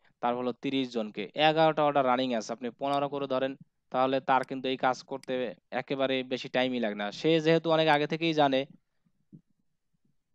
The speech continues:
তার কিন্তু মানে Instagram ইনফ্লুয়েন্সার খোঁজার সাইটের কোনো অভাব নেই যে আপনাকে এরকম একটা সাইট দিয়েই খুঁজতে হবে, এমন কিন্তু কোনো কথা নেই।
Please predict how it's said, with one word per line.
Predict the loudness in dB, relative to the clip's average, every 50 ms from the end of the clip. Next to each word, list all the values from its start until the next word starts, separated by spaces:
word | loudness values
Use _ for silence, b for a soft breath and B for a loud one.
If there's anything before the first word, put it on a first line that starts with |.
| _ _ _
তার | 6 6 6 6
কিন্তু | 6 2 -2 -2 -2 -2 -2 -2 -4 -8 -12 -14 -12 -4
মানে | -2 0 2 2 0 -2 -4
Instagram | -4 -2 -2 -2 -2 0 0 4 4 4 4 4
ইনফ্লুয়েন্সার | 2 -2 -4 -4 -4 -2 -2 -2 -2 -2 -2 -2 -2 -4
খোঁজার | -6 -8 -6 -2 2 4 6 6 6 4 2 -4 b b b b b b b _
সাইটের | -18 -12 0 4 8 8 8 8 8 4 2 0
কোনো | 0 -2 -2 2 4
অভাব | 6 6 8 8 8 6 6 4
নেই | 0 -6 -8 -8 -10 -14 _ _ _ _ _ _ _ _ _ _ _ _ _ _ _ _ _ _ -20 -20 -20 _ _ _ _ _ _ _ -20 -20 _ _ -12 0
যে | 4 6
আপনাকে | 6 6 6 4 2 4 4
এরকম | 4 2 2 2
একটা | 6 6 6 6 6 _ 2 2
সাইট | 6 6 6 6 6
দিয়েই | 4 4 4 4 4
খুঁজতে | 2 0 -4 -4 2 6 8
হবে, | 8 8 8 6 6 4 4 0 b b b b b b b _ _ _
এমন | 6 6 6 6 6 2 -4 -4
কিন্তু | -6 -8 -6 -6 -4
কোনো | -4 -4 -4 -2
কথা | -2 -2 -2 -2 -4 -6
নেই। | -8 -10 -12